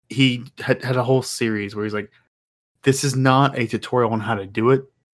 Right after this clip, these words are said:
This is to show you how much goes into what I do to make sure the episode looks right." And it was cool. He was like, "Here's these twenty tracks. Here's the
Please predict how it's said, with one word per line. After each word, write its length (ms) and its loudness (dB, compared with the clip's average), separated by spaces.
This 200 -4
is 200 -6
to 100 0
show 240 0
you 180 0
how 180 0
much 220 -2
goes 180 -4
into 240 -2
what 200 2
I 100 -2
do 240 -2
to 60 -8
make 240 -6
sure 300 -4
the 140 -6
episode 460 -6
looks 260 -10
right." 200 -10
And 80 2
it 60 2
was 100 -4
cool. 260 4
He 80 6
was 80 -4
like, 160 -4
"Here's 320 2
these 320 0
twenty 280 -4
tracks. 440 -2
Here's 260 4
the 160 -4